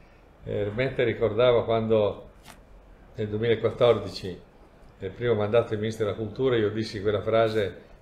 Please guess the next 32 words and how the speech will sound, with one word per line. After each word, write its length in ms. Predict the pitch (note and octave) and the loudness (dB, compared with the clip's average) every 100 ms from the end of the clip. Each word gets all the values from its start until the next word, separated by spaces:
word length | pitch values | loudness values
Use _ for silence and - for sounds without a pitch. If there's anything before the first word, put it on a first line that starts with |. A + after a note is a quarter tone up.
| - | -14
"Mi 100 | G2 | -12
sento 300 | - A2 G#2 | -6 -4 -4
chiamata 400 | G2+ G#2 G#2 A2+ | -4 -4 -2 -4
a 420 | G#2 G2+ G2 F#2+ | -4 -4 -4 -4
guidare 380 | F#2 G2 G#2 G#2 | -6 -4 -2 -2
il 80 | G2+ | -4
Ministero 400 | F#2+ - G#2+ G2 | -8 -6 -6 -6
economico 460 | G#2 G#2+ G#2 G2 | -6 -8 -8 -10
più 120 | F#2 G2 | -12 -10
importante 480 | F#2 F2+ G2 F#2+ | -8 -4 -6 -6
del 120 | F#2 F2 | -10 -6
Paese". 480 | F#2+ F#2+ E2+ F2+ - - - - | -6 -6 -8 -16 -20 -20 -20 -18
Sembrava 500 | - G2+ G#2+ B2 A#2 | -8 -2 4 6 4
una 120 | A2 | 0
forzatura, 920 | - A2+ - A#2+ - C3 A#2+ B2+ B2+ - - - - - | 0 -2 0 -2 -2 -2 2 2 0 -8 -18 -20 -20 -14
in 120 | C3+ C3+ | -4 -2
realtà 420 | B2+ A2 D3 C#3 | -2 2 6 8
era, 480 | B2+ B2 A#2 - - | 8 8 6 4 -8
eh, 280 | - - | -14 -12
frutto 420 | - B2 C#3 C#3 A2+ | -10 -4 -2 -2 0
del 160 | G#2 | 0
lavoro 460 | G#2 G2 A#2+ B2+ A2+ | 2 4 4 4 4
fatto 260 | G#2+ A2+ | 0 0
negli 160 | G2+ G2+ | -2 -2
anni 180 | G#2 F#2+ | -2 -4
precedenti 680 | F#2+ - G2+ B2 C3 B2+ F#2+ | -10 -10 -4 -2 -2 -8 -10
con 220 | F#2+ F2+ | -10 -10
un 120 | F2+ | -16
Simbolo, 540 | - A2 A#2 A2+ G2 F2+ | -16 -10 -10 -4 -4 -4
con 160 | F2+ | -12
tante 300 | G#2 F#2+ G2+ | -10 -10 -6
iniziative 880 | F#2 F#2 F#2+ G#2+ F#2+ B2+ B2+ G2+ | -8 -8 -12 -12 -10 -8 -2 -2